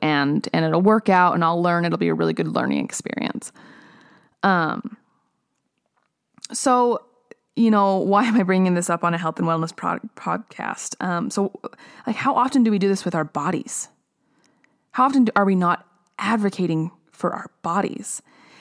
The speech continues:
How many times do we look at what others are doing and assume that it will just work for us too, right? You see,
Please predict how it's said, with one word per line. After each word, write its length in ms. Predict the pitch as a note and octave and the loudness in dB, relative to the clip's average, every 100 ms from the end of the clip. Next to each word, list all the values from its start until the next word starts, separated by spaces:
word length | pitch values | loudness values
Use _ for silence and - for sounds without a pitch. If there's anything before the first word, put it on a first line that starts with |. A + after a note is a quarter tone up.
| - | -2
How 120 | A3 | 2
many 160 | A#3+ | 2
times 600 | B3 - A3+ G#3 G#3 G3 | 0 0 2 4 2 0
do 140 | G3 G3 | -2 -2
we 120 | F#3 | -2
look 500 | F#3 F#3+ G3+ G#3 A3 | -2 0 2 2 2
at 100 | G#3+ | -2
what 140 | F#3 - | 0 0
others 280 | F#3+ F#3+ | 2 2
are 100 | - | 0
doing 540 | E3+ E3 G#3+ A3+ F#3 E3+ | -4 -2 2 2 2 0
and 100 | E3+ | -2
assume 760 | F3 - C#4 C4 F#3+ E3+ G#3 - _ _ _ _ _ _ _ - | -2 -2 2 4 4 2 0 -2 _ _ _ _ _ _ _ -4
that 100 | F#3 | -2
it 40 | |
will 100 | F#3 | -2
just 180 | F#3 F3+ | -4 -6
work 300 | E3+ F3 - | -2 -4 -2
for 160 | F#3 | 0
us 200 | F3+ F3+ | 0 0
too, 320 | - A3+ - - _ _ _ _ _ _ _ - | 0 0 0 -4 _ _ _ _ _ _ _ -2
right? 280 | E3 F#3+ | 2 2
You 160 | B3 F3+ | 2 0
see, 580 | - - A3 A3 G#3+ | 0 0 2 4 4